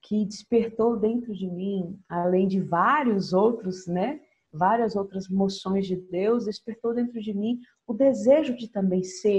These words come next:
inteiramente de Deus. E eu falo, "Meu Deus, mas é isso mesmo?" E aí eu, eu, eu fiz uma novena, quando eu acabei de ler o livro, eu comecei uma novena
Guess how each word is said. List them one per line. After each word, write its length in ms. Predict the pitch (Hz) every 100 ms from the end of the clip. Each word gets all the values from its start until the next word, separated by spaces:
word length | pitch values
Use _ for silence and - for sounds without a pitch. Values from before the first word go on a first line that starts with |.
| 180
inteiramente 800 | 170 156 180 170 160 156 156 151
de 80 | 156
Deus. 480 | 151 147 - - - _
E 40 |
eu 100 | 208
falo, 300 | 196 190 185
"Meu 140 | 190 214
Deus, 440 | 185 175 175 - _ _ _ -
mas 180 | 208 214
é 100 | 202
isso 300 | 247 - 196
mesmo?" 360 | 190 208 185 165 _ _ _ _ _ _ _ _ -
E 100 | 190
aí 280 | 185 196 208
eu, 520 | 214 202 190 180 -
eu, 440 | 180 180 170 170 180 - _ -
eu 140 | 175
fiz 280 | - 196 190
uma 180 | 196 190
novena, 720 | 196 185 175 170 190 330 392 _ _
quando 180 | 175 175
eu 80 |
acabei 400 | 175 180 165 175
de 100 | 185 196
ler 100 | 180
o 60 | 175
livro, 380 | 160 165 190
eu 60 | 220
comecei 400 | 214 180 175 175
uma 120 | 175
novena 640 | 180 175 160 156 156 240